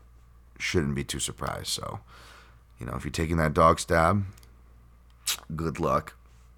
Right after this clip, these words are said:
Um, but, uh, but yeah, I think Volkanovski, uh, gets this done, uh, officially taking him by decision. Next fight, uh, Shevchenko minus eighteen hundred, Lucky Lauren Murphy, mm, plus nine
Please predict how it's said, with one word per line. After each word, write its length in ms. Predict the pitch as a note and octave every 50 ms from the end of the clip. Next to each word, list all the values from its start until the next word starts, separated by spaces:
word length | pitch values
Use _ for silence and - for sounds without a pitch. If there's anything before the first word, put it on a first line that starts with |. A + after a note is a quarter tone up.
| - - - - - - - -
Um, 840 | D2 D2 C#2+ C#2 C2 B1+ B1 A#1 A1 G1+ G1+ G1+ G#1 G1+ - A2 - - - - - - - - - - - - - - - - - - - - - -
but, 180 | - D2 C#2+ C#2+
uh, 300 | C#2+ C#2 C#2 C#2 C#2+ C#2+
but 160 | C2 D2+ D2
yeah, 300 | D#2 F2 E2 D#2+ C#2 C2 -
I 40 | B1
think 180 | C#2+ D#2 D2 C2
Volkanovski, 760 | D2 D2+ - - D2 D2 D2 C#2 - - - C#2 C2+ C2 B1+
uh, 100 | C2 C2
gets 260 | - B1+ B1+ - -
this 140 | D2 C#2 -
done, 280 | - D2+ D#2 D#2 C#2 - - - - - - - - - - - - -
uh, 180 | - G#1+ A1 G1+
officially 420 | - - - D#2 C#2+ - - D2 C2+
taking 280 | - - C#2 C#2 C2+
him 120 | C2+ C#2 B1+
by 120 | C2+ C#2+
decision. 560 | C#2 - - - C2+ C#2 C#2+ C2+ C2 - - - -
Next 280 | C#2+ F2 F#2+ F#2+ -
fight, 240 | - - F#2 E2+ - -
uh, 80 | - C2+
Shevchenko 460 | D2+ - D2+ - - F2+ F2+ E2 F2
minus 240 | D#2+ D#2+ D#2+ D2+ - -
eighteen 260 | D#2 D#2 - D2+ C#2+
hundred, 420 | D2+ D2+ D#2 D2+ D#2 D#2 D#2+ D#2+ - - - - - - - - - - - - - -
Lucky 520 | A1+ C#2 D2 C2+ C2 - - C#2 C#2 B1+
Lauren 540 | A1+ C2+ D#2+ D#2 C#2+ B1 G1+ G1+ G#1+ G1+ G#1+
Murphy, 640 | A#1+ C#2 D#2 - - - - - - - - - -
mm, 680 | - - - C#2 C#2+ C#2 C#2 C#2 C#2 C#2 C2+ C#2 C#2 C2+
plus 520 | - - - A2 - - F2 - - -
nine 680 | D2+ C2+ C2+ D2 D#2+ D#2 C#2+ B1+ A#1 A1 A#1 C2 B1